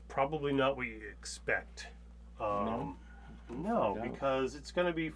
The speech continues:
Speaker 1: again, I'm gonna pick obscure songs. I mean, I,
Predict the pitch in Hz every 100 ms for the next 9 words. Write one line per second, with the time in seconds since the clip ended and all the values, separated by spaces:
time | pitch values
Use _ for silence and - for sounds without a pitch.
0 | - 120 139 123 113 107 - - - -
1 | - - 165 160 - 120 - - - 113
2 | 107 - 98 92 98 101 104 - -